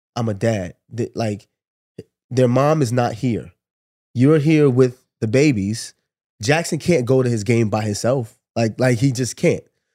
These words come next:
So I took him to his game, and I was there. I stayed the whole time for the game.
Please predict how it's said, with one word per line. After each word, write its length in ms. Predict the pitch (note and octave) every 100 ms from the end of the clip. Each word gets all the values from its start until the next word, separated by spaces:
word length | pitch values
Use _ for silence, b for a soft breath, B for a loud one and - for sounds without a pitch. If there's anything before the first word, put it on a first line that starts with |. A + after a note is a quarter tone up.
| _
So 220 | - C3 A#2
I 100 | B2+
took 220 | - D3
him 80 | B2+
to 160 | C3
his 120 | A#2+ G2
game, 380 | A2 A2 A#2 -
and 120 | G#2
I 60 | G#2+
was 180 | A2 G2+
there. 160 | A2+
I 40 | A2
stayed 280 | - A2+ A2
the 80 |
whole 140 | G#2+ A2
time 240 | A#2+ A2
for 120 | G#2
the 80 | G#2+
game. 320 | G2+ G#2+ G#2+